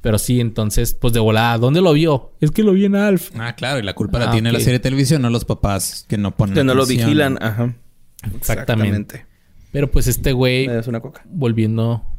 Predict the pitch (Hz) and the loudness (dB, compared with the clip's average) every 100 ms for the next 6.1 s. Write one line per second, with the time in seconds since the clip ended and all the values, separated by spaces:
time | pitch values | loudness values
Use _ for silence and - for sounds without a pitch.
0 | - - - 113 117 - 117 120 123 131 | -6 -6 -4 -4 -4 -6 -6 -2 -2 -2
1 | 117 120 131 135 139 127 127 127 127 127 | -2 -2 -2 -4 -4 -2 0 0 0 -2
2 | 123 73 71 69 - - 71 76 73 60 | -4 -6 -8 -8 -8 -10 -10 -10 -8 -8
3 | - - - - - 67 - 120 123 147 | -10 -10 -10 -10 -12 -12 -6 -4 -2 -2
4 | 156 196 - - - - - - - - | -4 -8 -12 -20 -20 -18 -18 -18 -18 -18
5 | - - 123 120 143 143 110 - - - | -16 -10 -8 0 2 2 0 -6 -20 -12
6 | 101 | -10